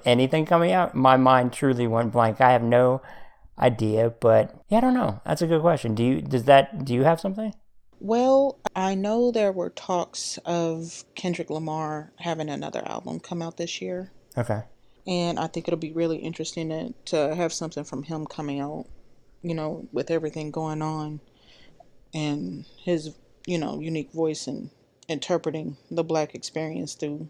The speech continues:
Speaker 2: really, really crazy shit. But it was supposed to be a rock-influenced type album.
Speaker 1: Really?
Speaker 2: Um, that was due to come out in January 'cause he was due for a tour early this year,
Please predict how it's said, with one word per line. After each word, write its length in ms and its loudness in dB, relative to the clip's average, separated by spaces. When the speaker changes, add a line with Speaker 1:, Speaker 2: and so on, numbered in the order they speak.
Speaker 2:
really, 340 -4
really 240 -4
crazy 380 -10
shit. 340 -6
But 420 2
it 80 6
was 140 4
supposed 440 -2
to 60 2
be 460 -4
a 200 2
rock-influenced 1300 -2
type 380 0
album. 460 4
Speaker 1:
Really? 480 0
Speaker 2:
Um, 440 4
that 180 0
was 180 -4
due 420 -2
to 420 -6
come 260 -4
out 160 -4
in 120 -4
January 680 0
'cause 220 -4
he 120 0
was 120 0
due 160 0
for 220 -6
a 40 -8
tour 440 -6
early 300 0
this 300 -8
year, 320 -10